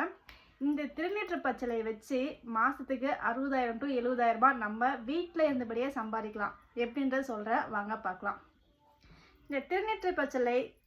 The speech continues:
தண்டு, இலை எல்லாமே நல்லா நிழல்ல காய வச்சு பொடி பண்ணி, ஆ, நம்ம வந்து ஸ்கின் கேருக்கு கொடுக்கலாம். நாட்டு மருந்து கடையில இதை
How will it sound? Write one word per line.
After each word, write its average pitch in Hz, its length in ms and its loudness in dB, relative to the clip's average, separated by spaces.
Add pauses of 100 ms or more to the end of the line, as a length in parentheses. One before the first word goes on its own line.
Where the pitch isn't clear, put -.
தண்டு, 294 680 4
இலை 285 480 -2
எல்லாமே 294 640 4
நல்லா 302 420 2
நிழல்ல 269 360 2
காய 247 220 2
வச்சு 254 500 -2
பொடி 302 300 4
பண்ணி, 254 540 -2 (340)
ஆ, 285 160 6
நம்ம 277 200 6
வந்து 285 180 2
ஸ்கின் 349 320 0
கேருக்கு 311 220 2
கொடுக்கலாம். 247 400 2
நாட்டு 262 260 4
மருந்து 269 220 0
கடையில 247 360 0
இதை 262 180 -2